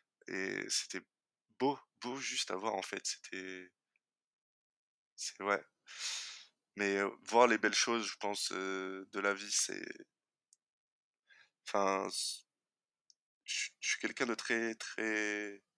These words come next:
dès que je vois quelque chose de beau, que ça peut être une fleur, euh, un sourire, euh, des yeux magnifiques, euh,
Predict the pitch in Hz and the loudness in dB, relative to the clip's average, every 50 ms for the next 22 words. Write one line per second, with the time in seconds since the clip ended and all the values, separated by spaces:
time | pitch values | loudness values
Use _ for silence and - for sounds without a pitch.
0 | _ _ _ - - - - - - - _ _ - 131 131 - - 127 117 - | _ _ _ -20 -20 -20 -20 -20 -20 -20 _ _ 0 2 4 4 4 2 2 0
1 | - - - 113 - - 107 98 110 107 - - 120 127 131 131 127 113 - - | -2 -6 -4 -2 -2 -2 -2 0 -2 -2 2 4 6 8 8 8 6 2 0 -2
2 | 101 - - 104 101 107 - - - 98 - - 117 113 101 - - 117 110 107 | -2 0 0 0 0 0 0 -2 -4 -4 -4 -4 -6 -6 -6 -4 0 4 6 6
3 | 107 107 107 107 104 104 98 98 98 95 92 - - - - - - - - - | 8 8 8 8 6 6 4 4 4 4 2 0 -4 -12 -18 -18 -18 -18 -20 -20
4 | - - - _ _ _ _ _ _ _ _ _ - 110 104 - - - 113 107 | -20 -20 -20 _ _ _ _ _ _ _ _ _ -2 0 2 2 2 0 0 0
5 | 107 110 107 107 107 107 110 110 107 104 101 101 104 104 104 104 101 101 110 107 | 2 4 6 8 8 8 8 8 8 6 6 4 4 2 2 0 -2 -2 -2 -2
6 | 98 - 113 107 98 101 101 101 104 104 - - - 110 110 107 107 110 107 110 | 0 0 0 0 2 0 0 0 -2 -4 -4 -4 -4 -4 -6 -4 -4 -6 -6 -6
7 | - - 98 101 101 98 98 | -8 -6 -6 -4 -4 -4 -6